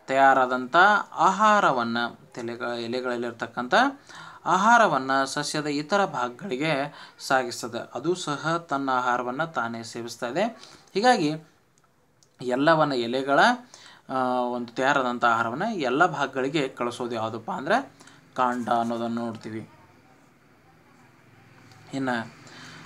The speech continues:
ಐದನೇ ಪ್ರಶ್ನೆ, ಈ ಕೆಳಗಿನ ಯಾವ ಎಲೆಗಳಲ್ಲಿ ಜಾಲಾಕಾರ ರೂಪ ಶಿರಾವಿನ್ಯಾಸವನ್ನು ಹೊಂದಿದ್ದೀವಿ ಅಂತ ಕೇಳಿದರು. ಈ ಕೆಳಗೆ ಕೊಟ್ಟಂಥ ಒಂದು ಸಸ್ಯಗಳಲ್ಲಿ ಏನಪ್ಪ ಅಂದ್ರೆ ಯಾವ ಜಾಲಾಕಾರವಾಗಿದವು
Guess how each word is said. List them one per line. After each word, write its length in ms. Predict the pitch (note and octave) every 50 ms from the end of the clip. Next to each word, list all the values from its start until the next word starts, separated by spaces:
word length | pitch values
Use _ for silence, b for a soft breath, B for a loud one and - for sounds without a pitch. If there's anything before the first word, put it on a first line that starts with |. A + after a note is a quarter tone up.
| - -
ಐದನೇ 300 | B2+ C#3 C3+ C3+ C3+ C3
ಪ್ರಶ್ನೆ, 560 | - - - E3 F#3+ - - F#3+ D#3+ D#3+ E3 - - - _ _ -
ಈ 180 | G#3+ A3 A#3+ A#3+
ಕೆಳಗಿನ 500 | - - - D3+ D3+ D3+ D3 D3 D3 D3 D3 D3
ಯಾವ 560 | D3 C#3 C3 B2+ B2+ D3 F#3 A3+ A3+ A3+ A3 A3 A3 A#3
ಎಲೆಗಳಲ್ಲಿ 960 | A3+ G3 D3+ C3 C3+ C3+ C3 C3+ C3 B2+ C#3 F3 G3+ F3 D3+ D3+ D3+ C#3+ - - _ C#3+ C3+ - - -
ಜಾಲಾಕಾರ 880 | D#3 C#3+ D3+ E3+ F#3 G3 G3 G3 G3 - F3 E3 E3 E3 D#3+ D#3+ D#3+
ರೂಪ 280 | D#3 D3+ C#3+ C3+ - D3 D3+ E3+ G3 G#3+ A3 - -
ಶಿರಾವಿನ್ಯಾಸವನ್ನು 1120 | - - - C#3 C#3 C#3+ C#3+ C#3+ C#3 C3 B2 B2 A#2+ A#2+ A#2+ A#2+ A#2 - A2+ A#2 - F3
ಹೊಂದಿದ್ದೀವಿ 420 | D#3 C3+ B2 A#2 A2+ A2 A2+ A2+
ಅಂತ 160 | A2 A2 A2 -
ಕೇಳಿದರು. 500 | - F3 F3 A#2+ C3 F#3 A#3 A#3+ B B B B B B B B B B B -
ಈ 120 | G3 G#3+
ಕೆಳಗೆ 340 | G#3+ - - D3 D#3 - -
ಕೊಟ್ಟಂಥ 400 | - F3+ F3 - E3 D#3+ D#3+ E3+
ಒಂದು 300 | E3 E3+ E3+ D#3+ D3 C#3+
ಸಸ್ಯಗಳಲ್ಲಿ 600 | - - C3 - - B2+ A#2+ B2+ B2 B2 A#2 A#2
ಏನಪ್ಪ 240 | A2+ A2+ G#2+ - A#2
ಅಂದ್ರೆ 640 | A2 G#2+ G#2+ G#2 A2 B2 D#3 G3 A#3+ B3+ C4 B B B B B B B -
ಯಾವ 320 | F#3 G3 A3+ A#3+ A#3+ A3 F#3+
ಜಾಲಾಕಾರವಾಗಿದವು 1200 | D3+ - D#3 C#3+ D3+ E3+ G3 G3+ G3+ G3 - E3 D3 C#3 C#3 B2+ B2 B2 A#2 A#2 A2+ A2+ A2 G2+